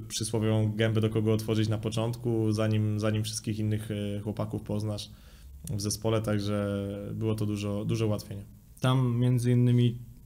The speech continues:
Speaker 2: skończyło się na trzecim miejscu w lidze, w tabeli i potem powrót do Polski, do Katowic. I gdy mówiłeś o tym, że chciałbyś wyjechać, żeby grać jako jedynka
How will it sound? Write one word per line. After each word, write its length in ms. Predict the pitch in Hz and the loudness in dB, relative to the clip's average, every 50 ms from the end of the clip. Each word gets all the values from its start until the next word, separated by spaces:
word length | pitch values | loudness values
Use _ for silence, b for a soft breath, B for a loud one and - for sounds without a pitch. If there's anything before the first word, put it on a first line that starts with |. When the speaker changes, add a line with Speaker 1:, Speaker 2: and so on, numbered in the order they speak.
| - - | -20 -16
Speaker 2:
skończyło 500 | - - - 120 120 120 120 135 135 135 | -12 -6 0 2 2 2 2 2 2 2
się 120 | 131 139 | 2 2
na 120 | 123 123 117 | 2 0 0
trzecim 540 | 120 - - - 135 - 135 123 123 120 123 | 0 0 -2 0 0 2 4 4 6 6 6
miejscu 460 | 120 120 117 120 - - 120 113 113 | 6 4 2 0 -4 -4 -4 -4 -4
w 220 | 110 110 107 107 | -4 -6 -4 -2
lidze, 320 | 113 113 101 98 101 107 110 - - | 0 0 0 0 -2 -4 -4 -6 -12
w 100 | - - | -14 -8
tabeli 480 | - 110 104 101 98 95 98 110 143 - B B B B B B B B B B - - - | -4 -2 0 0 0 0 0 0 -2 -4 B B B B B B B B B B -14 -4 0
i 180 | 120 123 127 | 2 2 2
potem 580 | 120 123 147 147 - - 175 175 170 170 170 - - - - - | 2 2 -2 0 2 4 6 8 6 6 4 0 -8 -10 -6 0
powrót 400 | - 143 143 135 139 143 127 113 | 2 2 4 4 2 2 0 0
do 120 | 113 127 120 | 0 0 0
Polski, 480 | 123 107 101 95 95 - - 113 113 | 2 2 0 0 -2 -4 -4 -4 -4
do 120 | 104 107 107 | -2 -2 -4
Katowic. 680 | 101 110 110 - - - 95 104 120 120 - - - - b b b b b b b b b - - - - - - - - - | -2 -2 -4 -2 -2 -2 -2 -2 -4 -4 -6 -12 -14 -16 b b b b b b b b b -20 -20 -20 -20 -20 -20 -14 -6 -4
I 520 | 117 113 110 113 113 113 113 113 113 107 117 | -2 0 0 0 0 -2 -2 -2 -2 -2 -2
gdy 180 | 113 120 123 | 0 2 2
mówiłeś 420 | 127 127 127 143 160 156 151 156 135 | 2 2 2 4 4 4 4 4 2
o 80 | 131 | -2
tym, 240 | 143 - 147 143 139 | -2 0 0 0 0
że 400 | 131 120 123 123 120 117 - - | 0 2 2 2 2 2 0 -2
chciałbyś 520 | - - - - 127 123 120 123 120 117 110 | -6 -6 -2 0 2 2 4 4 4 2 2
wyjechać, 560 | 107 110 113 117 127 127 127 113 104 104 - | 0 0 2 2 2 2 2 0 -2 -4 -6
żeby 440 | - - - - - 107 104 107 104 | -10 -12 -10 -6 -4 -2 0 0 0
grać 260 | 110 113 113 110 110 | 2 0 0 0 -2
jako 200 | 113 110 110 110 | -2 0 0 2
jedynka 720 | 107 98 107 120 123 127 123 123 - 113 110 107 98 95 | 2 2 2 2 2 2 0 -2 -2 -2 0 0 0 -2